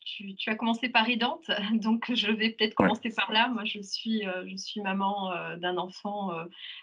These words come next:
Speaker 1: euh, qui est, euh, qui est un feu d'artifice puisqu'il est porteur, euh, d'autisme, il est, euh,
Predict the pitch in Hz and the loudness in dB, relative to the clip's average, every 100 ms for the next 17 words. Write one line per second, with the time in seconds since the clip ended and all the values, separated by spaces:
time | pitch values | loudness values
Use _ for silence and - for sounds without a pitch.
0 | _ 175 175 175 - - 196 196 190 175 | _ -4 -2 -4 -8 -4 2 4 4 2
1 | 175 208 196 220 226 - 220 254 254 - | 2 2 4 4 4 6 6 6 6 4
2 | 202 - - 185 190 190 196 196 202 202 | -6 -4 0 2 2 -2 -4 -2 2 4
3 | 196 185 180 185 175 196 - 208 214 - | 2 -2 -4 -6 -2 -2 -2 -2 -2 0
4 | 214 190 185 190 175 | 0 0 0 -2 -2